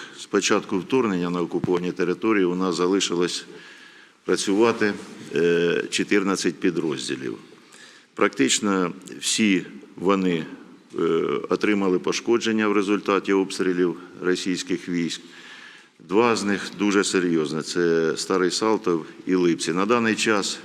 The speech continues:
підрозділ в Липцях відновлено, він функціонує і через тиждень буде відновлено роботу пожежно-рятувального підрозділу в Старому Салтові. Е, відразу віз-,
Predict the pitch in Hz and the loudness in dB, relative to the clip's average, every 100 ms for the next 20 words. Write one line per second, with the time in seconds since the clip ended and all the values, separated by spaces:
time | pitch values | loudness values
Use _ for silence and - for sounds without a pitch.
0 | - 101 98 101 85 90 85 87 92 95 | -4 -2 2 2 2 0 0 -2 2 2
1 | - 80 - - - - - 90 95 117 | 0 -4 -6 -18 -20 -20 -6 -2 2 4
2 | 120 113 110 107 113 87 95 90 104 92 | 4 4 2 -2 -6 -2 -2 0 -2 -2
3 | - 101 104 123 120 98 92 - 92 87 | 2 0 2 2 2 4 2 0 0 0
4 | - 113 98 92 82 90 90 90 90 98 | 0 -2 0 -2 -2 0 2 2 0 0
5 | 98 92 92 90 90 104 95 85 - - | 2 2 2 2 0 0 -2 -4 -8 -18
6 | - - - - 92 90 92 95 92 90 | -16 -18 -20 -6 0 2 2 4 2 2
7 | 92 95 90 87 85 87 101 107 87 82 | 2 2 2 0 0 2 4 4 2 2
8 | 80 - 95 90 90 87 - 82 69 - | 0 0 2 2 0 -2 0 0 0 -4
9 | 60 50 - - - - - - - - | -6 -10 -20 -20 -20 -20 -20 -20 -20 -20
10 | - - _ _ - 80 82 80 - 90 | -20 -20 _ _ 2 4 6 4 4 4
11 | 110 120 123 113 110 107 95 | 6 6 4 4 4 4 2